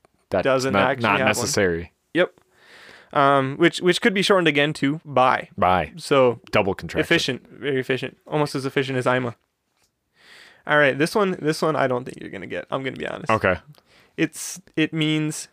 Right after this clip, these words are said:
Speaker 2: fixing to. It's extremely informal.
Speaker 1: Fixin'.
Speaker 2: Nope.
Speaker 1: Is, is this a phrase I've heard before?
Speaker 2: Yeah.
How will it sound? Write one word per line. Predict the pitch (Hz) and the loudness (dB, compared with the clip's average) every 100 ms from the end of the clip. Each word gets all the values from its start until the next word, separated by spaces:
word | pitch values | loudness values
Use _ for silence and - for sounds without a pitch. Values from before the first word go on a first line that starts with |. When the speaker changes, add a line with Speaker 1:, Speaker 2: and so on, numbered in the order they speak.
| - | -20
Speaker 2:
fixing | - - 185 - 147 127 123 | -10 0 0 0 -4 -4 -4
to. | - 113 - _ _ _ _ _ _ _ _ _ _ _ _ _ - | -6 -6 -10 _ _ _ _ _ _ _ _ _ _ _ _ _ -4
It's | 160 - | -4 -4
extremely | 156 - - - 175 165 139 123 | -6 -4 -4 0 2 2 0 -2
informal. | 127 117 113 98 - _ _ _ _ _ - | -4 -4 -6 -6 -14 _ _ _ _ _ -2
Speaker 1:
Fixin'. | 123 - 95 80 _ _ _ _ _ - | 0 0 -4 -6 _ _ _ _ _ 2
Speaker 2:
Nope. | 135 156 _ _ - - - - _ _ | 4 4 _ _ -20 -18 -16 -18 _ _
Speaker 1:
Is, | 131 131 139 | 2 2 0
is | 147 147 | 2 4
this | 147 147 | 4 6
a | 147 | 4
phrase | - 147 131 | 6 6 6
I've | 127 101 | 4 4
heard | 123 113 | 2 4
before? | 95 - 82 | 0 -2 2
Speaker 2:
Yeah. | 175 123 | 4 4